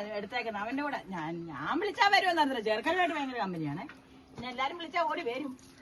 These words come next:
തൊടലിടുന്ന അവന് ഇഷ്ടമല്ല, അതാണ് മെയിൻ പ്രശ്നം. കുളിക്കുന്നതൊക്കെ ഇഷ്ടമാണ്, പക്ഷെ തൊടലിടുന്ന രോമം ഉള്ളോണ്ടേ, ഒത്തിരി രോമമുണ്ട് ഇവന്. അമ്മയുടെ രോമം ഇവനാ കിട്ടിയേക്കുന്നത്.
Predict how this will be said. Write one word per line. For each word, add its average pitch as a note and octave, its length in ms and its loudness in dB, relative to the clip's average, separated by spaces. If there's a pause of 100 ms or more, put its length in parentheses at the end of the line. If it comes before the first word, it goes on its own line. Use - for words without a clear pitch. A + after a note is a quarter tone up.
(240)
തൊടലിടുന്ന F4 500 0
അവന് C4 160 0
ഇഷ്ടമല്ല, F3 400 -2
അതാണ് G#3+ 280 0
മെയിൻ G3+ 220 -4
പ്രശ്നം. D3 280 -8 (960)
കുളിക്കുന്നതൊക്കെ B4 600 -2
ഇഷ്ടമാണ്, D#3+ 420 -6 (320)
പക്ഷെ G#3+ 240 -10 (2000)
തൊടലിടുന്ന A3 480 -4 (280)
രോമം D#4 360 6
ഉള്ളോണ്ടേ, C#4+ 380 6 (960)
ഒത്തിരി - 320 -8
രോമമുണ്ട് C4+ 480 2
ഇവന്. D#3 180 -4 (300)
അമ്മയുടെ D4 400 2
രോമം A3 260 0
ഇവനാ F#3 220 -4
കിട്ടിയേക്കുന്നത്. C#3 500 -6